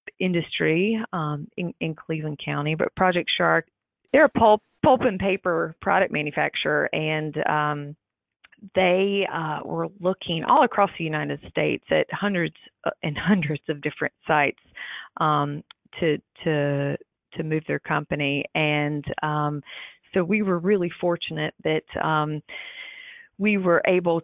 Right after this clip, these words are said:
to, um, be a part of this exciting project. And this is a project that actually the lead was generated by the, um, North Carolina Department of Commerce at the time.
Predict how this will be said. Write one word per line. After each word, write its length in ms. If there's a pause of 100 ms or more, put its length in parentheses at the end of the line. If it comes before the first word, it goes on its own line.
(140)
to, 400
um, 540 (280)
be 100
a 60
part 320
of 160
this 160
exciting 640
project. 580
And 120
this 140
is 140
a 120
project 440
that 160
actually 640
the 60
lead 360
was 200 (120)
generated 720
by 420
the, 500
um, 520 (240)
North 360
Carolina 460
Department 460
of 80
Commerce 400 (160)
at 100
the 80
time. 540